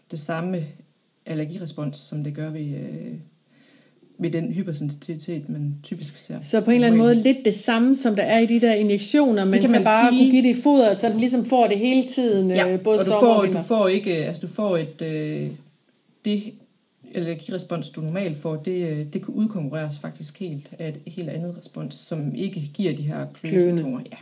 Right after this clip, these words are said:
Speaker 2: Okay,
Speaker 1: Så, øh,
Speaker 2: men et andet
Speaker 1: så i fremtiden,
Speaker 2: respons, så.
Speaker 1: så, øhm, så viser det sig måske, at det kan være en løsning. Men, øh, hvem ved? Det er i hvert fald rigtig spændende, og det er dejligt, at der er nogen, der forsker meget i det.
Speaker 2: Ja.
Speaker 1: Fordi det er lidt frustrerende for de ejere, som står med de her kløeheste i hvert fald.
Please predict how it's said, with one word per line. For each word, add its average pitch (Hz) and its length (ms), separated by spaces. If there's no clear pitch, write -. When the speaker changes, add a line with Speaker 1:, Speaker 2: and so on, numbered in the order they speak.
Speaker 2:
Okay, 247 280
Speaker 1:
Så, 160 200
øh, 202 80
Speaker 2:
men 190 140
et 196 200
andet 202 160
Speaker 1:
så 220 100
i - 20
fremtiden, 202 360
Speaker 2:
respons, 147 80
så. - 20
Speaker 1:
så, 185 240
øhm, 147 360
så - 180
viser 180 280
det 151 140
sig 165 100
måske, - 300
at 147 160
det 170 80
kan 170 120
være 151 200
en 165 180
løsning. 165 380
Men, 160 160
øh, 151 140
hvem 196 180
ved? 190 80
Det - 280
er 185 40
i 175 40
hvert 170 140
fald 185 120
rigtig 180 220
spændende, 190 340
og 160 120
det 165 100
er 160 40
dejligt, 175 220
at 143 160
der 156 60
er 151 40
nogen, 165 140
der 147 100
forsker 180 460
meget 165 180
i 175 60
det. 175 120
Speaker 2:
Ja. 226 80
Speaker 1:
Fordi 160 180
det 156 140
er 175 140
lidt 180 160
frustrerende 156 600
for - 80
de 156 200
ejere, 165 340
som 151 80
står 175 180
med 156 140
de 156 40
her 156 180
kløeheste 165 400
i 170 40
hvert 170 140
fald. 175 100